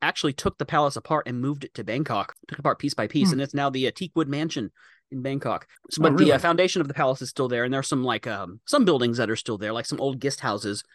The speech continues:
Speaker 1: where he would entertain visitors and, and things like that.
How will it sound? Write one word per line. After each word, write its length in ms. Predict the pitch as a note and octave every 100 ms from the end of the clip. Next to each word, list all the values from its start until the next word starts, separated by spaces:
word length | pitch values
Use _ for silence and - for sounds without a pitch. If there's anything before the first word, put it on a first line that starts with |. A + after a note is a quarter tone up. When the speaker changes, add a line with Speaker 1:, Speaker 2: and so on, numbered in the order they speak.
| _ _
Speaker 1:
where 100 | C3+
he 80 | C3
would 120 | C3
entertain 560 | B2+ C3+ A#2+ B2+ A#2+ A2+
visitors 440 | A2 A2 G2+ G2+
and, 180 | G#2 F#2+ -
and 120 | A2
things 180 | A2+ A2
like 160 | G#2
that. 240 | - F2+